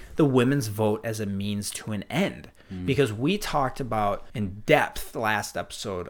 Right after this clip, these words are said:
Speaker 1: voter suppression tactics,
Speaker 2: Mm.
Speaker 1: how they held black people, all people of color, from voting. Well, white people running elections in the polling booths, they would allow white women to vote.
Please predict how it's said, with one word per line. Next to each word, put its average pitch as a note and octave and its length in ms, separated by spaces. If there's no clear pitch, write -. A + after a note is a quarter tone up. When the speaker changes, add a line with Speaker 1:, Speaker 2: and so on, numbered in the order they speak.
Speaker 1:
voter A2+ 420
suppression G#2 640
tactics, F2 880
Speaker 2:
Mm. - 60
Speaker 1:
how A2 260
they A2+ 180
held G#2 580
black F#2+ 400
people, F2+ 520
all C#3+ 140
people F2+ 280
of - 120
color, - 420
from G#2 180
voting. G#2 720
Well, A#2 160
white G3+ 280
people F#3 300
running D3+ 320
elections D#3 560
in D3+ 80
the B2 60
polling E3+ 380
booths, B2+ 340
they C3+ 100
would D3+ 140
allow B2+ 320
white G#2+ 400
women C3 360
to G2+ 140
vote. - 460